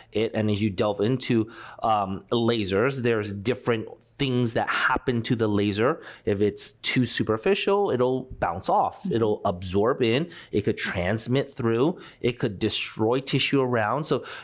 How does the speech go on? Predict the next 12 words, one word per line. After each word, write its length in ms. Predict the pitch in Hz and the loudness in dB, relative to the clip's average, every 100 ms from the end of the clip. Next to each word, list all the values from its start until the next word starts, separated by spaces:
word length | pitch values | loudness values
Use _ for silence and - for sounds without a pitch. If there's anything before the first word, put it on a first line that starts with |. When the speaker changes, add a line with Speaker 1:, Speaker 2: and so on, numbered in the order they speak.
| - | 0
Speaker 1:
you 180 | 143 | 2
have 300 | 165 175 175 | 4 2 0
to 200 | - 151 | 2 2
really 400 | 123 117 131 139 | 2 2 4 4
be 300 | 139 120 120 | 2 2 2
selective 1120 | 113 - - 107 101 117 131 - 104 101 107 - | 4 2 2 2 4 2 0 0 2 2 0 -4
about 360 | 123 113 104 107 | -2 0 0 0
what 320 | 107 127 - | 0 0 0
you're 220 | 107 113 | 0 2
trying 380 | 110 - 113 107 | 0 -2 -2 -2
to 180 | - 98 | -2 -2
target. 720 | - 127 120 95 78 - | -2 -2 -2 -2 -8 -8